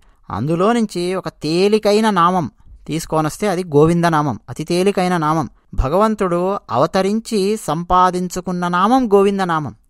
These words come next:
భగవంతుడు అవతరించవలసిన అవసరం లేదు. నారాయణ నామం మనం మాట్లాడాలంటే, నారాయణ అన్నది ముందు నుంచి ఉన్నది నామం, వేదం చెప్పినటువంటిది. కానీ గోవింద నామం ఆయన అవతరించిన తర్వాత వచ్చింది.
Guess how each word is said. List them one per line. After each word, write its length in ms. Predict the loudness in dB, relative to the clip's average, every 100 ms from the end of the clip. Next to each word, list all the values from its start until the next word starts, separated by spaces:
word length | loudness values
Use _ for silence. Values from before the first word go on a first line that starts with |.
| _
భగవంతుడు 540 | -4 0 0 0 -2 -2 -2
అవతరించవలసిన 800 | -2 0 -2 -2 0 -2 -2 -2
అవసరం 440 | -2 -2 -2 -2
లేదు. 440 | -2 0 -2 -4 -14 -8
నారాయణ 560 | 2 4 6 4 2 2
నామం 640 | 2 2 0 -2 -6 -12 -10 -6
మనం 200 | -4 0
మాట్లాడాలంటే, 840 | 0 2 2 2 0 -4 -4 -4 -4
నారాయణ 480 | 0 0 0 -2
అన్నది 240 | -4 -4 -6
ముందు 200 | -4 -4
నుంచి 220 | -4 -2
ఉన్నది 220 | -4 -2
నామం, 300 | 0 -2 -2 -10 -4
వేదం 240 | -2 -2
చెప్పినటువంటిది. 720 | -4 -6 -6 -4 -6 -6 -14 _ -2
కానీ 440 | 0 2 -2 -4 -8 -12 -2
గోవింద 280 | 0 2 0
నామం 360 | 0 0 -2 -4
ఆయన 220 | -2 -2 -2
అవతరించిన 460 | 0 0 -2 -4 -4
తర్వాత 460 | 0 2 4 2
వచ్చింది. 440 | 0 -2 -6 -8